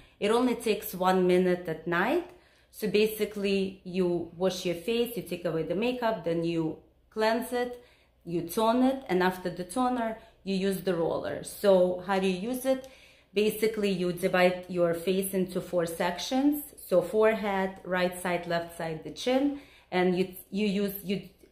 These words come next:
you roll it, um, each section at a time. So what you do is you basically roll up and down, and then left to right, and then diagonally in both directions, each section. After you're done with one section, you go to the next,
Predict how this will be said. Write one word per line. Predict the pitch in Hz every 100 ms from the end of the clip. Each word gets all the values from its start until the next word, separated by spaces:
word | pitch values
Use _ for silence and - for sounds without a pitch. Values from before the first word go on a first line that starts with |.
| -
you | 208 202
roll | 185 196 196
it, | 196 196 - -
um, | 175 165 175 - - 185
each | 214 -
section | - 202 - 214
at | 175
a | 165
time. | 170 220 277 349 339 - - -
So | -
what | 214 214
you | 220
do | 196 233
is | 220 220
you | 202
basically | 196 196 - 202 190
roll | 185 180 175 175 -
up | 180 180
and | 170 165
down, | 170 165 220 339 381 - - _ _ -
and | 196 190
then | 190 190
left | 185 190 190 -
to | 170
right, | 165 180 277 349 -
and | - 185 190
then | 190
diagonally | 190 180 165 160 180 208 240 294 285
in | 185 175
both | 180 180
directions, | 180 160 - - - - -
each | - - -
section. | 160 143 - 160 -
After | 185 -
you're | 208
done | 196 196 190
with | 185
one | 185 214
section, | 262 247 - 247 240 - _ _
you | 190
go | 190 190
to | 190 170
the | 170
next, | 175 185 339 -